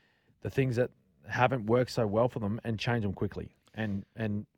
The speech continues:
quite easily, the first one is, is their defensive,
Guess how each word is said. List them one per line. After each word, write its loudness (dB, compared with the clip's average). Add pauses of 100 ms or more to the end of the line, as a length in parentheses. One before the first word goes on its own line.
(120)
quite 4
easily, -2
the -4
first 0
one 0
is, -4
is -6
their -2
defensive, -6